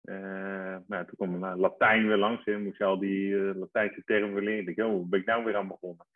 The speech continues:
En, maar gaandeweg, hè, kwamen die praktische vaardigheden bij en de kennis en de concepten.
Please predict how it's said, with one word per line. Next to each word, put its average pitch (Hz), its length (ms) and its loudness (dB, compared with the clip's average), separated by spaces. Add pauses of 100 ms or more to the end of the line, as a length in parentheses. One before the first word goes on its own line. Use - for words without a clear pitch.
(540)
En, 104 200 -4
maar 104 120 0
gaandeweg, 117 600 2
hè, 117 180 0
kwamen 98 260 -4
die 98 120 -2
praktische - 400 -8
vaardigheden 101 640 4
bij 95 240 2
en 95 60 -4
de 92 80 -6
kennis 101 400 -2
en 98 100 -10
de 95 100 -12
concepten. 113 600 -2